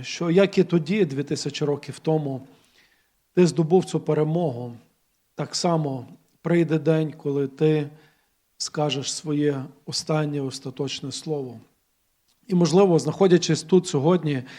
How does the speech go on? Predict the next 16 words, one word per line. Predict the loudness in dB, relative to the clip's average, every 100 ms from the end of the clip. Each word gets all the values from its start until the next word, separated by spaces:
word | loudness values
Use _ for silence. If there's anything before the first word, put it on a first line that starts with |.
| -20 -20 -20 _ _ _ _ _ -4
а, | 4 4
ви | 6 8 10 10 6 0 -12 -16 -18 -12
ще | -4 2 4
не | 4
зробили | 4 4 4 6 4
цього | 2 -2 0
найважнішого | 2 2 2 2 -2 0 0 2
рішення | 0 -4 -6 -6
в |
своєму | -8 -8 -6 -6
житті, | -8 -10 -8 -8 -8 -14 _ _ _ _ _ _
яке | -6 4 6 8 6
є | 4 2
в |
тому, | 2 2 2
щоб | 0 0 0 -2